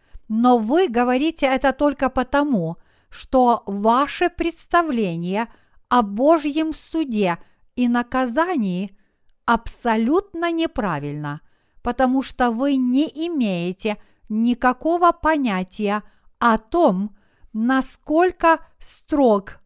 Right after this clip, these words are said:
Бог. Иными словами, вы мерите себя собственными мерками – и воспринимаете самого себя по-своему, вместо того, чтобы взять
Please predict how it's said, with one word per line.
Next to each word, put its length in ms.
Бог. 600
Иными 540
словами, 920
вы 580
мерите 720
себя 600
собственными 1160
мерками – 800
и 360
воспринимаете 1400
самого 760
себя 560
по-своему, 1000
вместо 600
того, 560
чтобы 440
взять 600